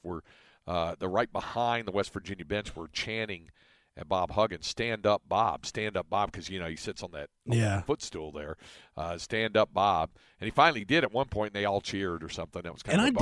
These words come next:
Speaker 2: dig,
Speaker 1: Bob.
Speaker 2: I dig that. Like, it's not, it's just
Speaker 1: Yeah.
Speaker 2: kinda playful banter, and, and
Speaker 1: Yes.
Speaker 2: Texas hasn't had that kinda home court advantage in basketball before. It's, it's nice.
Speaker 1: Yeah.
Speaker 2: It's, it's refreshing to see.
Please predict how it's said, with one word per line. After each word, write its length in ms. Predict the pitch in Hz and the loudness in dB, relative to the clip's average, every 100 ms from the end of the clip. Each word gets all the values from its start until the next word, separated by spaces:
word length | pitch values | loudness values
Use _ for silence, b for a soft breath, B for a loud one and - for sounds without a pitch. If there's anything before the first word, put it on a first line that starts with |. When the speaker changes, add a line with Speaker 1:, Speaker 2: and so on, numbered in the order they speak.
| 214 | 8
Speaker 2:
dig, 60 | |
Speaker 1:
Bob. 80 | 110 | 6
Speaker 2:
I 120 | - 277 | 4 4
dig 320 | 185 294 240 | 4 4 4
that. 240 | 240 147 | 2 4
Like, 180 | 139 143 | 2 2
it's 180 | 143 - | 0 2
not, 320 | 151 170 175 | 2 4 2
it's 120 | 143 | 2
just 220 | 175 302 - | 4 4 4
Speaker 1:
Yeah. 40 | |
Speaker 2:
kinda 160 | 185 139 | 2 2
playful 520 | - 160 175 - 160 | 2 4 4 4 2
banter, 600 | 123 135 160 196 202 220 | 2 2 2 2 4 4
and, 80 | 170 | 4
and 100 | 147 | 4
Speaker 1:
Yes. 480 | 143 147 135 - - | 4 4 0 -4 0
Speaker 2:
Texas 420 | 202 - 247 233 | 0 2 -2 0
hasn't 380 | 180 190 202 139 | 4 2 2 0
had 220 | 147 160 | 2 2
that 200 | 156 135 | 0 2
kinda 260 | 165 151 135 | 2 4 4
home 220 | 147 151 | 4 2
court 240 | - 151 | 2 4
advantage 440 | 139 123 135 165 143 | 4 2 2 2 4
in 80 | 135 | 2
basketball 540 | 151 226 - 113 98 | 0 -2 0 0 0
before. 420 | 95 - 98 98 | -4 -6 -4 -2
It's, 280 | 107 - - B B B B | -4 -8 -16 B B B B
it's 180 | 135 143 | 0 4
nice. 260 | 147 156 110 | 4 6 4
Speaker 1:
Yeah. 40 | |
Speaker 2:
It's, 160 | 147 - | 2 2
it's 200 | 139 - | 0 2
refreshing 520 | 143 - 151 - 160 | 0 2 -2 0 -2
to 80 | 151 | 0
see. 300 | - 151 | -2 -6